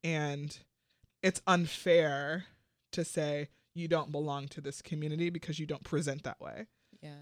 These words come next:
Speaker 1: Um,
Speaker 2: That's a good point.
Speaker 1: Yeah. So my mom is super, super, super light.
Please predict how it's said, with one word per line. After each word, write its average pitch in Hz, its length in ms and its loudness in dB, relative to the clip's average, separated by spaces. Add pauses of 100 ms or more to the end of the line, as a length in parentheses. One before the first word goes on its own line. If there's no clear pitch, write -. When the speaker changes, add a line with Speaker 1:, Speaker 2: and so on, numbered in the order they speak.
(200)
Speaker 1:
Um, 143 480 -4 (120)
Speaker 2:
That's 285 160 -12
a 294 60 -6
good 202 180 -8 (120)
point. 170 340 -12 (360)
Speaker 1:
Yeah. 165 260 2
So 196 280 10
my 226 200 8
mom 208 300 4
is 190 120 2
super, 175 300 -2
super, 175 240 -4
super 165 280 -4
light. 139 240 -6